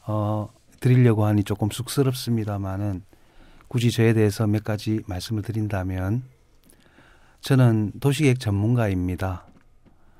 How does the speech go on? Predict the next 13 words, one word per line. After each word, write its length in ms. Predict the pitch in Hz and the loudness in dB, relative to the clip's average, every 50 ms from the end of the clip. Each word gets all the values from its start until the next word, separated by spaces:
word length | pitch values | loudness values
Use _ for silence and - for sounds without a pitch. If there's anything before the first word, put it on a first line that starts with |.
| _ _ _ _ _ _ _ - - | _ _ _ _ _ _ _ -14 -10
어, 180 | 101 101 101 101 - | -8 -6 -6 -6 -6
지난 340 | - 110 110 117 117 110 | -6 -4 -2 -2 0 -2
이십, 300 | 104 101 - - 123 123 | -2 -2 -4 -4 -2 0
한 160 | 123 123 123 117 | 0 2 0 0
삼 180 | - 113 110 | 0 0 0
년에 220 | 110 113 123 131 120 | 2 2 4 4 4
가까운 560 | 117 104 107 - 110 107 107 104 104 101 95 | 2 2 0 0 0 0 2 2 2 0 -2
시간 320 | - - - 120 110 104 101 | -4 -6 -6 -4 -4 -4 -4
동안에, 720 | - 127 123 117 107 92 90 90 90 92 101 117 123 - - - _ _ _ _ _ _ _ _ _ _ | -2 -2 -2 0 -2 -2 -4 -6 -4 -4 -4 -6 -6 -10 -16 -20 _ _ _ _ _ _ _ _ _ _
어, 180 | - 104 101 98 | -16 -14 -12 -6
공무원 360 | - - 135 135 127 117 110 104 | -2 0 2 4 4 4 4 2
생활을 420 | - 113 107 104 101 98 98 95 | 0 -4 -4 -4 -4 -4 -4 -4
하면서, 720 | 98 110 110 101 92 90 90 90 - 107 104 98 95 - | -4 -4 -2 -2 -2 -4 -4 -6 -4 -4 -4 -4 -4 -8